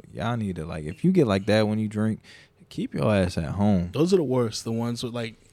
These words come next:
Speaker 2: no fucking, like, common sense are the ones who, they're, like, so drunk that everything they say, they're putting their foot in their mouth.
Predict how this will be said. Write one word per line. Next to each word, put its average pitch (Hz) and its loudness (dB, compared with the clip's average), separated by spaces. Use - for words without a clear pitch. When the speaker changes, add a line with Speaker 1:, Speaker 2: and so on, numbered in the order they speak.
Speaker 2:
no 113 -2
fucking, 113 -6
like, 104 -8
common 113 -4
sense 107 -6
are 110 -6
the 107 -6
ones 107 -6
who, 107 -6
they're, 135 2
like, 156 6
so 175 8
drunk 151 6
that 127 2
everything 135 0
they 123 2
say, 127 0
they're 120 0
putting 123 -2
their 113 -2
foot 123 -4
in 127 -4
their 131 -2
mouth. 139 -4